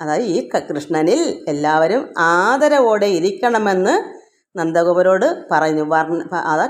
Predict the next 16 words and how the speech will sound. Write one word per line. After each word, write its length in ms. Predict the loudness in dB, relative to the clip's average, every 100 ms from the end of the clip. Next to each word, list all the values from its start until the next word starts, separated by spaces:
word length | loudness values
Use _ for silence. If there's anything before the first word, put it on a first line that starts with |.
| 0
കണ്ണനെ, 640 | 0 0 0 0 -2 -4 -8
ഈ 100 | -6 -6
കൃഷ്ണനെ 320 | -6 -2 -2
വർണ്ണിച്ച് 680 | 0 0 0 -2 -2 -2 -2
പറഞ്ഞു. 420 | 0 0 0 -2 -4 -14 _ _ _ _ _
അതായത് 240 | -4 -2 -2
ഈ 300 | -2 -2 0
ഉണ്ണിയെ 440 | 0 0 2 0
കൊണ്ട് 300 | 0 0 0
തന്നെ 180 | 0 0
സകലവിധ 680 | 0 0 0 0 0 2 0
വിപത്തുകളും 840 | 0 0 -2 0 0 0 0 0
തരണം 320 | -2 0 -2
ചെയ്യാൻ 260 | 0 0 0
സാധിക്കും. 800 | 2 2 2 -2 -4 -4 -4 -8 -14 -20 _
ഇവനിൽ 420 | -2 0 0 -2